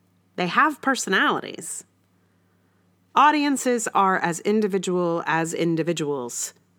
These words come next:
as any performer can tell you. And they have ways of welcoming or excluding others. At a comedy club, for example, when a man like Louis C K turns up, the audience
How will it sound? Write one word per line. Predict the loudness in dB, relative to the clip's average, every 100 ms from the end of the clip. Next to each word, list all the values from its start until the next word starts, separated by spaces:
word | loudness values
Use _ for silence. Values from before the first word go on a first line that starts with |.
| _
as | -8 -8 -6
any | 0 0 0
performer | -4 -8 -6 -4 -6
can | -10 -14
tell | -12 -12
you. | -10 -12 -14 _ _ _ _
And | 2 4
they | 4
have | 2 0 2
ways | 2 4 4 2 -2
of | -2 0
welcoming | 2 2 2 -2 -2 -6
or | -6 -4 -4
excluding | -4 -6 -10 -2 2 2 0
others. | -2 -4 -6 -10 -12 -14 -18 _ _ _ _ _ _ _ _ _ _ _ _ _ _
At | 2
a | 2
comedy | 4 4 2
club, | -2 -2 -2 -2
for | -6
example, | -4 -4 -4 -4 -2
when | 0
a |
man | 2 2 2
like | 2 0 0
Louis | 0 0
C | -2 -4 -4
K | -4 -4
turns | -4 -8 -8 -2
up, | -2 0
the | -2 2
audience | 2 2 0 -2 -2 -6